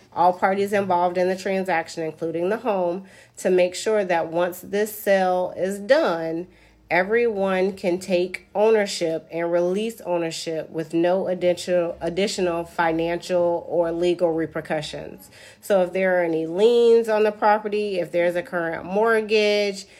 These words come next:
if there was a divorce and you are required to pay some sort of alimonies or there's some type of ownership, um, in regards to the home involved,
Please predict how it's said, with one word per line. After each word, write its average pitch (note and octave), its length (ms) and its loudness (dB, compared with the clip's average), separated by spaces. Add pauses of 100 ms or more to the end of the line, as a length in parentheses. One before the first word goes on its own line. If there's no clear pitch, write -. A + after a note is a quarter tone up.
(180)
if E3 240 0
there F#3 200 4
was F3 160 0
a F3 40 -4
divorce G3 840 2
and E3 260 -2
you F3+ 220 0
are E3+ 280 2
required F3 680 0
to F3+ 100 -10
pay F3 400 0
some F3 260 -4
sort E3+ 280 -4
of D#3+ 80 -6
alimonies F#3 880 0
or D#3+ 380 -2
there's D#3+ 460 -6
some F3 200 -4
type F3 400 -6
of D#3+ 220 -6
ownership, F3+ 720 0
um, D#3+ 280 -4
in E3 140 -4
regards D#3+ 460 -2
to E3 80 -6
the D#3 120 -6
home A3+ 300 2
involved, G#3+ 640 2